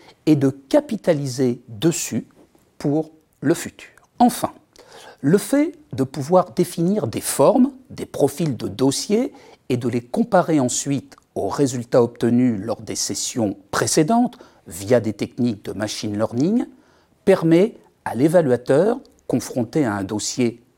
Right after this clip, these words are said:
conséquent, de rapidement mettre en lumière les zones perfectibles et d'amélioration de ce dernier.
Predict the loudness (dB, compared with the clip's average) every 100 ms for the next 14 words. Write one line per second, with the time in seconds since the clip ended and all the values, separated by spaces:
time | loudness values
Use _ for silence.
0 | _ -2 0 0 -2 -2 -4 -6 _ -20
1 | -20 -18 -4 -2 0 -2 -2 -2 -2 -2
2 | -4 -6 -4 -2 0 0 0 -2 -2 2
3 | 2 2 -2 _ 0 0 -2 -6 -8 -6
4 | -6 -8 _ _ _ -6 -6 -4 -2 0
5 | 0 0 -4 -6 -10 -10 -12 -12 _ -12
6 | -4 -4 -4 -8 -12